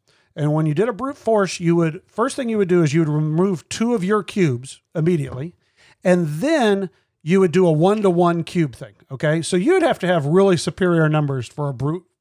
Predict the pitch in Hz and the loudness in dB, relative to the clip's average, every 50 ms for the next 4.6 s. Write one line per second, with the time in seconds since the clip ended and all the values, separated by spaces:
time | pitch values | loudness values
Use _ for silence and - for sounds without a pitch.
0 | _ _ - 156 - - 165 147 135 - _ _ _ _ _ _ _ - - 151 | _ _ -14 -8 -4 -2 -2 -2 -2 -4 _ _ _ _ _ _ _ -8 -4 -2
1 | 139 143 143 123 - _ _ _ _ _ _ _ _ _ _ _ _ _ _ - | 0 0 -2 -2 -4 _ _ _ _ _ _ _ _ _ _ _ _ _ _ -10
2 | - - 190 180 208 - - 240 320 403 453 415 - 339 277 196 185 190 156 165 | -6 -2 -2 -2 -2 -2 -2 -2 -2 -2 -4 -6 -4 -4 -4 -2 -2 -4 -4 -6
3 | - - 160 147 147 151 _ - _ - 151 160 151 160 165 151 - - - 190 | -8 -8 -10 -10 -10 -12 _ -20 _ -8 -6 -4 -4 -4 -6 -8 -8 -4 0 0
4 | 180 180 180 175 180 180 160 - - - - - | 2 2 4 2 2 2 0 -2 -6 -12 -14 -16